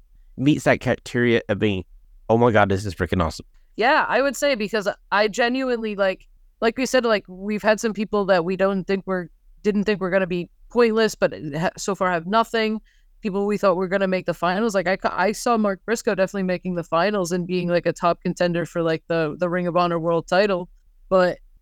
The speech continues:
Speaker 2: it, maybe he's not. Maybe we are gonna go Danielson, you know? Maybe we are gonna go with somebody like Mox. That would be insane.
Speaker 1: <laughs> It could be an all Blackpool Combat final, and that could be kinda inter-, interesting going into twenty twenty-four.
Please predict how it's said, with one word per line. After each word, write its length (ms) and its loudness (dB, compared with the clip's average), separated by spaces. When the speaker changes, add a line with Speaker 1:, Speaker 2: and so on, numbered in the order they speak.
Speaker 2:
it, 180 -6
maybe 300 2
he's 220 -2
not. 260 4
Maybe 220 -2
we 140 0
are 160 4
gonna 180 0
go 160 0
Danielson, 680 -2
you 100 -2
know? 200 0
Maybe 240 -6
we 140 -2
are 160 4
gonna 180 2
go 180 0
with 100 0
somebody 280 -2
like 200 0
Mox. 380 -2
That 140 6
would 160 2
be 180 0
insane. 520 -2
Speaker 1:
<laughs> 60 -20
It 160 4
could 100 2
be 120 6
an 160 2
all 280 2
Blackpool 720 0
Combat 400 -2
final, 540 0
and 240 -4
that 220 -2
could 140 -2
be 220 0
kinda 420 -4
inter-, 640 -2
interesting 480 0
going 220 2
into 180 -2
twenty 280 -2
twenty-four. 560 -6